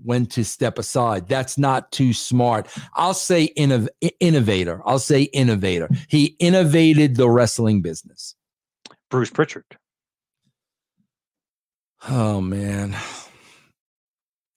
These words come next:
Speaker 1: I, God, my, when you say Bruce Pritchard, bro, like, my knee-jerk reaction is to say con man.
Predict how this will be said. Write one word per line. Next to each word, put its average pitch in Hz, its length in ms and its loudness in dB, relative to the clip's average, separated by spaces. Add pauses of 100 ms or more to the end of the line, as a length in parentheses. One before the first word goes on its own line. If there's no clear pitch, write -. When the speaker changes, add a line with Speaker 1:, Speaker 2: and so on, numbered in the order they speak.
(420)
Speaker 1:
I, - 100 -18 (140)
God, 101 240 -8
my, 107 160 -10
when 123 360 0
you 143 100 2
say 131 180 2
Bruce 113 360 0
Pritchard, 104 440 -4
bro, 107 260 0
like, 107 380 -2 (880)
my 127 480 0
knee-jerk 135 600 2
reaction 117 640 0
is 113 220 -4
to 107 100 -6
say 104 220 -2
con 110 300 0
man. 113 340 0